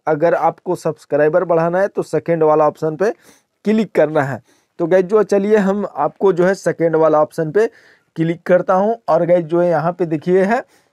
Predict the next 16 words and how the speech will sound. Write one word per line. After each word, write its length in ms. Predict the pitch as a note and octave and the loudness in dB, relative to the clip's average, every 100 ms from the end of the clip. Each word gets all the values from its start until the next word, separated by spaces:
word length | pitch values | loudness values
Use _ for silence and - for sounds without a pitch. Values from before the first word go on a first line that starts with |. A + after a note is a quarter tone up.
| _ _ _ _ _ - - - | _ _ _ _ _ -20 -14 -4
enter 380 | E3 E3+ G#3 G3+ | -2 0 2 2
the 200 | F3+ G3 F#3 - _ _ - | 4 4 2 -2 _ _ -2
YouTube 540 | F3 F#3 - A#3 A#3 - D3 | 0 0 0 0 -2 -4 -2
video 360 | D#3+ F3 F#3+ G3+ F#3 - | 0 2 2 0 0 -8
U 140 | F3+ F3+ | -6 -2
R 160 | D#3 E3+ | 0 2
L। 180 | E3+ C#3 - _ _ _ - | 2 0 -4 _ _ _ -10
जी 120 | D3 | -4
हाँ 80 | G3 | 0
गाइस, 140 | A3+ | 0
वीडियो 540 | G#3+ D3+ D3+ D#3+ E3+ G3+ | -2 -6 -8 -6 -2 -2
का 140 | G3 | 0
जो 160 | E3 F3 | 0 0
है 80 | F#3 E3 D#3 | 0 -2 -2
लिंक 280 | F3+ G3 | -2 -2
आपको 360 | D#3 D3 - F3+ | 0 0 -2 -4